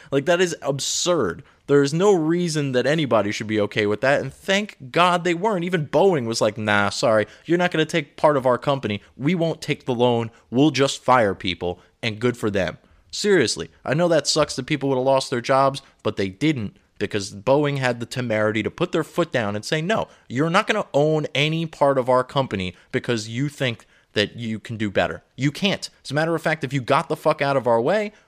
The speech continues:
we'd all be fine right now. But here we are. Last but not least, I always tell people that if you are going to listen to conservative podcasts other than this one,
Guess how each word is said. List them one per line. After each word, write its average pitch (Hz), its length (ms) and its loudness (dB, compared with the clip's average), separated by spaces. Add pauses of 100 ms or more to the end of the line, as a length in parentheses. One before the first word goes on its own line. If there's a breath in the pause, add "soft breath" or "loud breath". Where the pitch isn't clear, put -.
we'd 117 200 0
all 110 140 4
be 110 120 -4
fine 147 320 2
right 85 240 -2
now. 78 260 -6
But 101 300 -2 (220)
here 85 180 -10
we 87 140 -4
are. 107 200 2 (760 soft breath)
Last 180 300 -2
but 180 100 2
not 156 240 2
least, 156 400 -4 (280)
I - 80 -2
always 226 220 0
tell 156 200 2
people 120 240 -2
that 110 80 2
if 107 120 -2
you 156 140 0
are 127 240 4
going 123 260 0
to 117 60 -4
listen 113 300 -4
to 104 40 -6
conservative 104 520 -6
podcasts 110 480 -2
other 104 180 -4
than 95 220 -8
this 107 200 -4
one, 107 220 -2